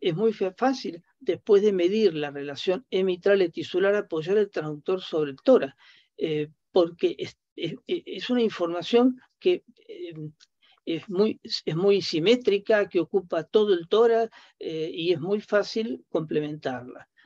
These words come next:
De modo tal de que un ecoestrés diastólico puede, per-, permite diferenciar disnea cardiogénica de no cardiogénica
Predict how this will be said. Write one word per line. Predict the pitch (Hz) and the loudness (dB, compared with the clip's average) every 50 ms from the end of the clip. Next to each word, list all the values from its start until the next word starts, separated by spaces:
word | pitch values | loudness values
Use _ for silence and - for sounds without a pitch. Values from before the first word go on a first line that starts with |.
| _ | _
De | - 175 | 0 2
modo | 185 190 190 | 4 4 4
tal | 185 202 196 190 | 4 2 2 2
de | 185 170 | 2 0
que | 170 - 175 | 0 0 -2
un | 175 196 | -2 0
ecoestrés | 214 220 - 226 202 - 208 196 165 | -2 0 0 0 0 0 -2 -2 0
diastólico | 165 170 156 - _ 220 226 226 254 254 254 254 233 247 - - - - _ - - _ _ | -2 -2 -4 0 _ 4 6 6 4 2 2 0 0 0 -2 -8 -20 -20 _ -20 -20 _ _
puede, | - 196 190 185 180 | 0 2 2 2 0
per-, | _ - 196 220 | _ -6 -8 -6
permite | - 185 180 196 214 - 208 175 | -6 -6 -4 -4 -2 -2 -2 -4
diferenciar | 175 165 - 175 165 165 151 - - 165 135 135 131 - _ | -4 -4 -6 -6 -6 -6 -8 -4 -2 -2 -2 -2 -6 -10 _
disnea | 151 151 147 156 180 175 160 147 | -6 -6 -4 -2 -2 -2 -2 -2
cardiogénica | - - - 226 220 226 220 202 - - 208 190 175 165 165 _ 160 147 | 0 2 2 4 4 4 2 0 2 0 0 0 0 -4 -4 _ -8 -6
de | 139 139 135 | -6 -6 -4
no | 147 165 175 | -2 -2 -2
cardiogénica | 175 185 175 175 190 185 - - 208 190 190 175 175 170 - 196 208 | -2 -2 0 0 0 0 0 0 0 0 0 -4 -8 -4 -4 -4 -4